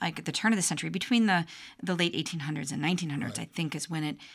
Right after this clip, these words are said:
Speaker 1: became very popular in the United
Speaker 2: Right.
Speaker 1: States. Of course,
Speaker 2: Right.
Speaker 1: worldwide, they've been used for, for many, many, many hundreds of years, if not millennia, uh, and really provided kind of a sense of culture, refinement to families.
Speaker 2: Well, uh, here's an example.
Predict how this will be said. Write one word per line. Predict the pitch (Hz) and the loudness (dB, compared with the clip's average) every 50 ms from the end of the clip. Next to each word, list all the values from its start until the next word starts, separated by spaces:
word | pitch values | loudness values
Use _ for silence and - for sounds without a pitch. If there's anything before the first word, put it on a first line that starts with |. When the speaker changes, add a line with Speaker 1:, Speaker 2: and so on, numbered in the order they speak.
| - _ | -20 _
Speaker 1:
became | - 175 170 - 180 160 151 | -10 -8 -4 -2 0 0 0
very | 147 156 156 151 147 | 0 0 0 0 0
popular | - - 156 139 - - 160 156 | -2 -4 -4 -4 -4 -6 -6 -6
in | - - 156 147 | -4 -4 -4 -4
the | 151 - | -4 -4
United | - 143 139 147 139 135 | -4 -2 -2 -2 -2 -4
Speaker 2:
Right. | 131 - | 2 4
Speaker 1:
States. | - - 123 - 214 180 131 - - | 4 4 8 8 8 8 8 4 -4
Of | 165 _ | -6 _
course, | - 160 151 - | -8 -6 -4 -4
Speaker 2:
Right. | 139 151 | -2 -2
Speaker 1:
worldwide, | 151 151 151 151 156 160 165 165 160 | -2 -2 -2 4 6 6 6 6 2
they've | - 165 165 | -4 -8 -10
been | - - 165 | -8 -8 -6
used | 160 160 160 - | -6 -6 -6 -8
for, | - - - - - - - - - - - - - | -10 -12 -12 -14 -14 -18 -20 -20 -20 -20 -20 -20 -20
for | - - 165 | -8 -4 -2
many, | 151 151 156 160 160 160 156 156 | -2 0 2 2 2 2 2 0
many, | 151 151 147 147 147 160 | 0 -2 -2 -2 -2 -2
many | - 151 151 147 | -2 -4 -4 -4
hundreds | 139 - - 220 226 175 160 - 156 - | -6 0 4 4 4 4 2 0 -2 -4
of | - - - - - _ _ _ | -6 -6 -8 -14 -20 _ _ _
years, | - 151 147 151 151 151 | -6 -4 -4 -2 -4 -4
if | 156 160 | -2 -2
not | 156 - | -2 -2
millennia, | - 143 143 170 214 220 170 - - 165 - - - - - - - - - _ | 0 0 4 4 4 4 4 2 -2 -2 -4 -10 -14 -14 -12 -14 -14 -16 -8 _
uh, | - 156 156 139 - | 6 6 6 6 6
and | - 170 165 | 4 2 4
really | 165 175 175 175 | 4 4 2 2
provided | 165 170 - 170 151 160 156 156 151 147 160 - | 0 0 -4 -2 0 2 2 2 0 -2 -4 -4
kind | - 160 | -4 -4
of | 143 135 | -4 -2
a | 151 | 0
sense | - - - 151 147 - | 0 0 0 0 -4 -6
of | 170 - _ | -8 -8 _
culture, | - - 180 170 - - 170 143 | -2 -2 -2 0 0 0 0 0
refinement | 143 156 147 - - - 151 156 190 190 156 - - - | -2 -4 -6 -8 -2 0 0 2 2 0 -2 -4 -6 -12
to | - | -12
families. | - - - - - 131 127 127 131 - - 196 - - - - - - - - - | -10 -12 -12 -10 -10 -10 -10 -10 -8 -10 -8 -8 -8 -8 -8 -12 -18 -20 -20 -18 -2
Speaker 2:
Well, | - 185 160 160 175 175 - | 0 2 4 4 4 2 2
uh, | 175 156 190 175 | 2 2 2 2
here's | - 208 175 175 165 135 | 4 4 6 6 6 6
an | 143 147 | 6 4
example. | 143 120 110 110 139 139 127 120 - 120 | 4 2 4 4 6 6 4 2 0 -8